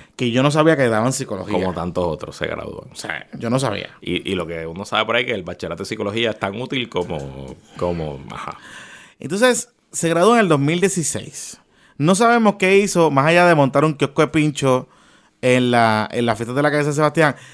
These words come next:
Speaker 1: Kiosco de pincho que sabemos porque Zoe Lavoy fue a vender pincho y lo publicó
Speaker 2: Ah, ok.
Speaker 1: en sus redes sociales. O sea, esto no es
Speaker 2: Y
Speaker 1: algo
Speaker 2: tremendo negocio, se metió par de
Speaker 1: Claro,
Speaker 2: pesitos, se metió.
Speaker 1: claro, pero no lo sabemos y usted puede ir a encontrarlo y va a encontrar un contrato de Delfos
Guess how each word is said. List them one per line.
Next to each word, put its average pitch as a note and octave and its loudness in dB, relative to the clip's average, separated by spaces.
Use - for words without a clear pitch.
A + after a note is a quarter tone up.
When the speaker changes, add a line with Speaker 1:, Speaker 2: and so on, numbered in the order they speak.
Speaker 1:
Kiosco C3+ 2
de C3+ 6
pincho D3+ 0
que D3 0
sabemos D#3 2
porque B2 0
Zoe G#2+ -2
Lavoy G#2+ 2
fue C3 0
a B2 6
vender A#2+ 2
pincho C3+ -2
y B2 -4
lo A2 0
publicó G2 -2
Speaker 2:
Ah, D2 -6
ok. - -14
Speaker 1:
en - -2
sus A2 -2
redes G2+ -2
sociales. A#2+ -2
O - -20
sea, A#2 -4
esto B2+ -10
no C3+ -2
es D3+ 2
Speaker 2:
Y - 2
Speaker 1:
algo D#3+ 4
Speaker 2:
tremendo A2+ 0
negocio, E3 0
se C#3+ -6
metió G#2 -8
par C#3 0
de F#3 0
Speaker 1:
Claro, B2 -4
Speaker 2:
pesitos, D#3 0
se G#3+ 0
metió. F#3 0
Speaker 1:
claro, A#2+ -4
pero F#3 2
no C#3+ 0
lo D#3 0
sabemos A#3+ 4
y F#3+ 6
usted E3 0
puede D3+ 4
ir D#3+ 4
a E3+ 6
encontrarlo F#3+ 0
y - -4
va F#3 2
a D3+ 2
encontrar D#3 0
un F#3 2
contrato A3+ 4
de D#3 6
Delfos A3 0